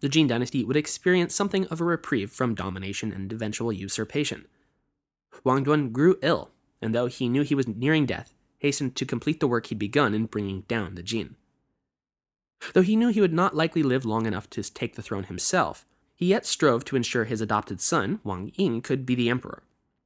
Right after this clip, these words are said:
When Emperor Ming heard of Wang's mortal illness through a loyal minister,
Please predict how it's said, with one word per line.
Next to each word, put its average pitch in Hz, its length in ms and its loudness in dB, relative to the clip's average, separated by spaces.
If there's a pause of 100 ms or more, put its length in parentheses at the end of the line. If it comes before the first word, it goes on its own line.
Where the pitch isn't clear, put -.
(800)
When 120 100 0
Emperor 143 260 4
Ming 127 200 2 (180)
heard 175 260 2
of 151 100 0
Wang's 131 300 2
mortal 120 320 2
illness 170 320 4
through 107 160 -2
a - 20 -2
loyal 135 280 4
minister, 151 460 -2